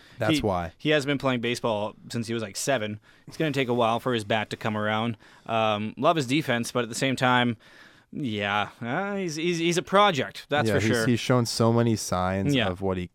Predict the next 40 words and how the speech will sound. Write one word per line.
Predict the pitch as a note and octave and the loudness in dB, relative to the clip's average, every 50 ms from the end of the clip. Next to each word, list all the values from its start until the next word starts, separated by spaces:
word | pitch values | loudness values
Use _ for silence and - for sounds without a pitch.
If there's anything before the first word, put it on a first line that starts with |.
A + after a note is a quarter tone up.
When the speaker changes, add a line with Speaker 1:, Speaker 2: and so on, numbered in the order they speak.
| _ - - | _ -14 -10
Speaker 1:
of | F#2+ F#2+ G2+ | -10 -6 -4
what | G#2 F#2+ F#2 | -4 -4 -4
he | F2+ | -4
could | - - - A2+ G2 F#2 F#2+ | -8 -6 -4 -4 -4 -2 0
be, | G#2 A2 A2 A#2 _ _ - | 0 0 0 -2 _ _ -8
and | - G2+ G2+ | -4 -2 -2
unfortunately, | G2 F#2+ F#2+ - - G2+ G2 - - G2+ G2 F#2 F#2 F#2+ F#2+ F#2 F#2 _ _ _ _ _ _ _ _ _ | -2 -2 -4 -2 -2 -2 -2 -2 -4 -6 -4 -4 -2 -2 -4 -4 -6 _ _ _ _ _ _ _ _ _
he | _ - A2+ F#2+ | _ -8 -8 -4
hasn't | E2 F#2 F#2+ F#2+ - G2 F#2+ - | 0 2 2 2 2 -2 -6 -6
fully | - - - - - A2+ G#2 G2+ G2+ G2+ G2+ G2 G2 F#2+ F#2+ F#2+ - _ _ _ _ _ _ _ _ _ _ _ _ - | -10 -18 -16 -8 -2 2 2 2 4 2 2 0 0 0 -2 -4 -6 _ _ _ _ _ _ _ _ _ _ _ _ -8
come | - A#2+ A2+ G#2 | -2 -2 0 0
around | F#2+ F2+ F2 F2+ G2 G2 | 0 -2 0 -2 -2 -2
to | - A2+ | -2 2
that. | A2+ A#2 A#2 G2+ | 4 4 4 4
But | - A#2 G#2+ G2+ | 4 2 2 2
I | G#2 | 2
mean, | G#2 G2+ G2+ G2+ G2 - _ - | 2 0 -2 -2 -4 -6 _ -8
in | A2 G#2 | -8 -6
terms | G2 - A#2+ A#2 A2+ A2+ | -2 -2 -2 -2 0 0
of, | A#2 G2 - - | 0 -2 0 -2
like, | G#2 G#2+ - _ | -2 -2 -4 _
the | - | -8
s-, | G#2+ - - - | -8 -8 -8 -10
the | - A2 A#2 | -6 -4 -4
scouting | - - - A#2+ A#2+ B2 B2+ B2 | -4 0 2 2 2 4 2 2
grades | A2 G#2 F2+ F#2+ G2+ F#2+ | 2 0 0 0 0 0
are | G2+ G#2 | 0 -2
out | - F#2 | -2 -2
of | F2 E2 - | -4 -6 -6
eighty. | F#2+ F#2 F#2+ - G#2+ G#2 | -6 -6 -4 -4 -2 -2
He | G#2 | 0
has | G2 G2+ G#2+ | 0 0 -2
a | |
s-, | G2 - - - | -4 -6 -6 -4
he's | A#2 G#2+ - - - | -4 -4 -4 -6 -8
graded | - A#2 A2+ A#2 A2 | -2 0 2 2 2
a | F#2+ E2+ | 0 0
seventy | - - - F#2 F#2 G#2 G2 G#2+ | -4 -4 -2 -2 0 0 0 2
Speaker 2:
Mm-hmm. | C#3+ C#3 C#3+ A#2+ | 2 2 2 0
Speaker 1:
speed, | E2+ G2 F#2 F#2 F#2+ G#2 A2 A#2 | 0 0 0 0 0 0 -2 -4